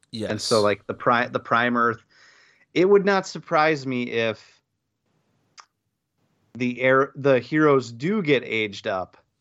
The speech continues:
Speaker 2: but then something happens to the, to the, to the m-, metaverse, the Prime Earth, where they're de-aged again, but then the aged heroes exist on five G Earth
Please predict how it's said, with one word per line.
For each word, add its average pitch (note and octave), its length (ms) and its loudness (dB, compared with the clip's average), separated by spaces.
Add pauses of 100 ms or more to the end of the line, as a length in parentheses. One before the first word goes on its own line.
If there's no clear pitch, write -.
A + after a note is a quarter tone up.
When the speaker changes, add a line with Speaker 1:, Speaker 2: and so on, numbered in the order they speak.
(680)
Speaker 2:
but A#2+ 180 -6
then A#2+ 500 0 (200)
something B2+ 380 -2
happens A#2+ 340 -4
to A2+ 60 -14
the, - 100 -12 (320)
to A#2+ 120 -6
the, A2+ 320 0 (480)
to A#2+ 140 -4
the A2 280 0 (1040)
m-, - 140 -12 (300)
metaverse, A#2+ 760 2
the A#2 80 -12
Prime A#2 400 0
Earth, G#2 300 -4 (800)
where A#2 240 -4
they're A2+ 160 0
de-aged C3+ 580 4
again, G#2+ 580 -4 (140)
but A#2 140 -8
then A#2+ 180 0
the A#2+ 180 -4
aged C3+ 460 2
heroes A2 640 0
exist A2 800 -2 (460)
on G#2+ 140 0
five G#2 360 0
G G2 260 -10
Earth - 280 -14